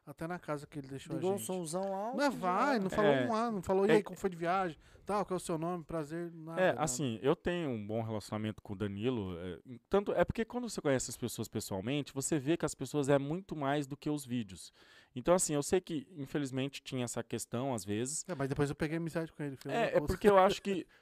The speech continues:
Speaker 1: <laughs>
Speaker 3: por exemplo, eu falava com as pessoas por atender todo mundo demais. Então,
Speaker 1: Aham.
Speaker 3: por exemplo, eu lembro que teve uma moça que eu tinha que fazer o teste da carteira de motorista com ela. Então, eu tinha que ensinar ela antes. Só que eu, eu tava fazendo um teste com uma outra pessoa numa outra cidade muito distante. E essa moça tinha a carteira de Massachusetts.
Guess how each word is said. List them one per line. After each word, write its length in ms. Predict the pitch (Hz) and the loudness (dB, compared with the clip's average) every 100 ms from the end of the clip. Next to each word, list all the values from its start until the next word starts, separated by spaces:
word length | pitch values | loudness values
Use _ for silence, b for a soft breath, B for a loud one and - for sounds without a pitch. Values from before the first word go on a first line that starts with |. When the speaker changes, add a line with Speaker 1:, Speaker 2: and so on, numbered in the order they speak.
| b | b
Speaker 1:
<laughs> 220 | b b | b b
Speaker 3:
por 100 | 196 | 8
exemplo, 340 | 196 170 139 143 | 8 8 4 4
eu 80 | 165 | 4
falava 440 | - 156 147 135 | 4 6 6 6
com 80 | 131 | 2
as 80 | - | 0
pessoas 460 | 120 - 151 147 - | -2 0 4 2 2
por 240 | 147 147 | 2 2
atender 360 | 143 - 147 147 | 2 -2 0 0
todo 280 | - 156 156 | 0 0 0
mundo 280 | 151 147 143 | -4 -2 -2
demais. 580 | 143 147 113 104 - - | 0 2 2 0 -6 -10
Então, 200 | 127 139 | 0 2
Speaker 1:
Aham. 40 | 123 | 6
Speaker 3:
por 100 | 151 | 6
exemplo, 360 | 127 113 98 | 6 2 0
eu 60 | 110 | 0
lembro 180 | 139 147 | 2 0
que 60 | |
teve 160 | - 113 | 0 0
uma 160 | 110 98 | 0 2
moça 340 | 131 135 123 | 4 4 2
que 100 | 110 | -4
eu 60 | 120 | -4
tinha 160 | 127 | -4
que 60 | 123 | -2
fazer 160 | 123 123 | -2 0
o 40 | |
teste 260 | - 117 - | 2 0 0
da 80 | 123 | -4
carteira 300 | 120 127 120 | -4 -2 -4
de 80 | |
motorista 400 | 120 117 123 110 | -2 -2 -4 -4
com 120 | - 147 | -4 -2
ela. 200 | 117 95 | 0 -2
Então, 160 | - | 0
eu 60 | 113 | 0
tinha 200 | - 117 | 0 -4
que 120 | - | -4
ensinar 400 | 127 - 139 131 | -8 -4 0 4
ela 180 | 139 147 | 4 4
antes. 400 | 165 120 98 - - B B B | 4 0 -2 -6 -10 B B B
Só 160 | - 165 | 2 4
que 100 | 196 | 6
eu, 100 | 180 | 4
eu 160 | 156 147 _ _ - | 4 2 _ _ 2
tava 200 | 156 170 | 4 4
fazendo 320 | 156 147 147 | 2 2 2
um 160 | 135 | -2
teste 340 | 127 135 143 - | 4 8 6 4
com 60 | 147 | 2
uma 80 | |
outra 220 | 139 175 196 | 2 2 0
pessoa 280 | 151 - | -4 -4
numa 240 | 156 156 151 | -2 -2 0
outra 220 | 170 185 | 0 -2
cidade 300 | - 156 147 | 0 2 2
muito 180 | 160 156 | -2 -6
distante. 540 | 185 - 160 131 - | -6 0 0 0 -2
E 80 | 110 | 0
essa 220 | 160 - 147 | 2 2 2
moça 240 | 156 - | 2 0
tinha 140 | - | -2
a 40 | 139 | 0
carteira 360 | 147 - 131 | 0 0 -2
de 80 | 120 | -2
Massachusetts. 720 | 131 127 165 - 127 - - | -2 -2 -4 -4 -4 -6 -18